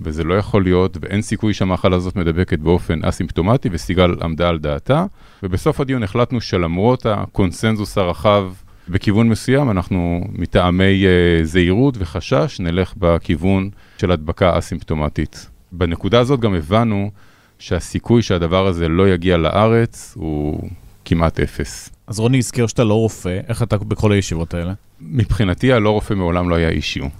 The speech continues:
Speaker 1: אני יודע שזה, דובר על זה רבות, אבל בסוף, לח-, אני חושב שהמערכת שייכת לכולם. צריך להכיר את מערכת הבריאות אם רוצים, אה, לנהל אותה, אבל בוודאי,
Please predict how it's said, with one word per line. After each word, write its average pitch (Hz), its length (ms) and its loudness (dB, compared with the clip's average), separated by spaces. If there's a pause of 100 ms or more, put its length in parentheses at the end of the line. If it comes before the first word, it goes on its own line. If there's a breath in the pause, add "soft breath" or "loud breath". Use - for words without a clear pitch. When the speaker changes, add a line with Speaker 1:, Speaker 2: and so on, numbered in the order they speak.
Speaker 1:
אני 87 160 -4
יודע 85 280 4
שזה, 80 520 -2 (200)
דובר 87 380 2
על 92 80 4
זה 85 320 0
רבות, 120 420 2
אבל 92 180 0
בסוף, - 760 -4
לח-, - 400 -10
אני 101 120 -4
חושב 120 120 -2
שהמערכת 95 540 0
שייכת 95 360 -4
לכולם. 92 440 0 (500 soft breath)
צריך 95 320 -6
להכיר 104 360 0
את 95 80 0
מערכת 90 420 -2
הבריאות 90 360 0
אם 92 60 0
רוצים, 85 460 -2
אה, 82 200 -2
לנהל 78 420 0
אותה, 104 300 0
אבל 80 240 -4
בוודאי, 78 500 2